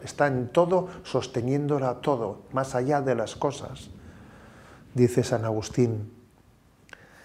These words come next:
"El cielo bien podría", San Cirilo de Jerusalén, perdón,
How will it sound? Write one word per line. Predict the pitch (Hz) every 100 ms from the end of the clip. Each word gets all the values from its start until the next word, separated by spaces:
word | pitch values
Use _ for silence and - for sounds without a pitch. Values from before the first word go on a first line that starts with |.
| - -
"El | 120 101
cielo | - 160 151 123
bien | 147 143 143
podría", | 131 131 139 127 117 - - - - -
San | - 107
Cirilo | 123 123 123
de | 117
Jerusalén, | 120 110 107 107 101
perdón, | - 107 101